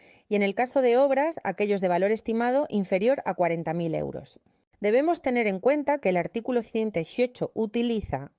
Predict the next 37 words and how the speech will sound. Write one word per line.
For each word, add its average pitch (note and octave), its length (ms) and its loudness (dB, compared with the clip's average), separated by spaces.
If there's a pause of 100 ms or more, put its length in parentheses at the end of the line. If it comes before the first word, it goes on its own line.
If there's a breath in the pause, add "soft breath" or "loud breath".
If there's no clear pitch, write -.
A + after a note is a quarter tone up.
a D#3+ 80 -4
efectos F3 480 -4
de D#3 100 -2
cuantificación, B3 960 -4 (560 loud breath)
el G#3+ 160 2
valor G#3+ 260 2
estimado F3+ 640 -2 (240)
y G3 120 -2
no G#3 100 2
el A#3+ 100 0
presupuesto A#3+ 800 0
de A#3+ 100 0
licitación. E3 760 -6 (380 soft breath)
¿Qué C#4 160 0
es - 120 -2
el G#3 140 0
valor F#3+ 260 2
estimado A3+ 540 0
y B3 80 0
cómo G3 240 -2
se F#3 120 -4
calcula? D3+ 600 -4 (400)
Es B3 180 2
el C4+ 100 2
valor B3+ 240 2
estimado C4 680 0
el G3 140 -2
que F#3+ 120 -2
marca G#3+ 320 -2
las A3+ 180 0
reglas A3+ 320 0
de G#3+ 80 0
juego C4+ 360 4
en D4+ 60 2
materia G#3 440 0
de G#3 80 -2
contratación, D#3 800 -6